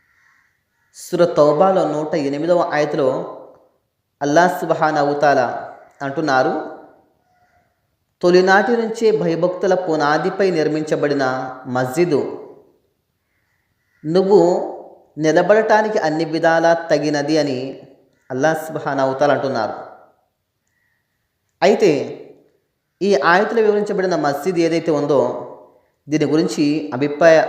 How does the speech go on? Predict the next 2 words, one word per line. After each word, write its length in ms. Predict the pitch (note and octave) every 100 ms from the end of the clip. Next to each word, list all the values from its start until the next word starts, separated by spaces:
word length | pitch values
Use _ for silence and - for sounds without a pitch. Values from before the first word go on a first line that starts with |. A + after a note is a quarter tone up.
| - -
భేదాలున్నాయి. 800 | B2+ C#3 C3 D#3 D#3+ C3+ A#2+ A2 G#2+ - - _ _ _ _ _ _ _ _ _ _ _ _ _ _ _ _ _ _ -
కొందరు 640 | F#3+ G#3+ A3+ G3 A3+